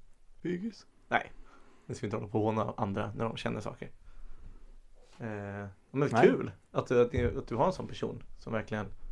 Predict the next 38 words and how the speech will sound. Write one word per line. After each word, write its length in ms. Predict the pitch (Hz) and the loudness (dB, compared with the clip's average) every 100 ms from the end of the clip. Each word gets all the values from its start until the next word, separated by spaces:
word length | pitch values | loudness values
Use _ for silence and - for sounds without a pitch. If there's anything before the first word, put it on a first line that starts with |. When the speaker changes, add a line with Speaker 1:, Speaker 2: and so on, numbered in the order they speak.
| - - - - - | -6 -10 -18 -16 -14
Speaker 1:
skapar 460 | - - 110 - 139 | -6 2 4 4 0
det 100 | - | 0
för 100 | - | -2
dig. 240 | - - - - - - - - - | -4 -6 -16 -20 -20 -20 -20 -20 -6
Jag 180 | - 123 | 6 8
tror 160 | 151 170 | 10 8
att, 160 | 160 - - 117 110 | 6 0 -14 -16 -14
utan 240 | - 147 139 | -8 -2 0
att 40 | |
bli 100 | 117 | 2
för 360 | 101 - 170 123 | 2 4 4 4
sentimental, 500 | - 107 110 113 110 | -2 -4 2 6 4
så 60 | |
tror 100 | 110 | 4
jag 60 | 107 | 0
att 80 | - | 6
du 200 | 139 156 | 6 8
ändå 160 | 113 | 6
har 140 | 107 104 | 4 4
väckt 320 | 107 - - | 4 0 -4
mitt 280 | 170 156 - | -4 -4 -6
filmintresse. 520 | - - - - - - - - - - | -6 -6 -10 -10 -12 -14 -20 -20 -20 0
Speaker 2:
Mhm. 440 | 151 120 127 185 104 - - | 4 6 6 2 -2 -14 -6
Speaker 1:
Alltså, 200 | - 117 | 4 6
in, 140 | 127 117 | 6 2
inte 200 | 120 98 | -2 4
bara 100 | 151 | 4
med 140 | 127 | 4
podden 360 | - 175 147 - | 8 6 6 -4
då, 140 | - - - - - - - - | -6 -14 -20 -20 -20 -20 -20 -14
utan 180 | - 123 | -8 -4
med 80 | 107 | -4
din 200 | 113 - - - - | -4 -8 -12 -12 -12
feta 520 | - 127 113 107 110 - - | -4 2 2 2 -2 -4 -8
projektor. 640 | - 117 - - 123 110 - - - - - - - - - - | -2 -2 -2 2 2 0 -8 -20 -20 -20 -20 -12 -8 -8 -8 -8
Och 180 | - - - | -4 -4 -4
så 140 | - | -2
här, 80 | 113 | -2